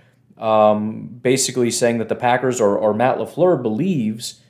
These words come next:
that this is the second most complex position to understand. So there's a lot to it, but the point is, if he can do his job, no question in my mind, he's going to be a big impact guy. Now, there's so many different directions you can go, and that's another problem with the Packers,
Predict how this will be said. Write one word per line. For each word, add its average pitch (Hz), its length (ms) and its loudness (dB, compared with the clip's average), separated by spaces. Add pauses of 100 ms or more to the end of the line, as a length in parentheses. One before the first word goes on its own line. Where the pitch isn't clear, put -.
that 127 100 -2
this 151 160 0
is 151 60 -6
the 147 80 0
second 147 420 0
most 131 320 0
complex 135 800 -2
position 127 560 -4
to 110 80 2
understand. 107 420 0
So - 60 -8
there's 170 160 0
a 143 60 2
lot 123 260 4
to 180 120 4
it, - 60 2
but - 120 -2
the - 60 -4
point 175 260 2
is, 120 80 2
if 110 100 -4
he 175 80 -8
can 135 140 -6
do 107 100 -4
his 92 140 -4
job, 120 480 -6 (760)
no 185 180 8
question 170 320 4
in - 20 2
my 120 100 4
mind, 135 320 2
he's 120 100 -6
going 117 180 -2
to 104 60 -4
be 107 120 -2
a 98 40 -2
big 104 200 -2
impact 101 340 -4
guy. 147 140 4
Now, 147 100 4
there's 220 180 4
so 269 120 4
many 165 160 2
different 127 320 -2
directions 113 420 2
you 107 80 -12
can 104 80 -6
go, 143 220 6
and 117 100 0
that's 131 140 -2
another 120 200 0
problem 123 320 0
with 104 120 -6
the 107 40 -8
Packers, 143 680 -4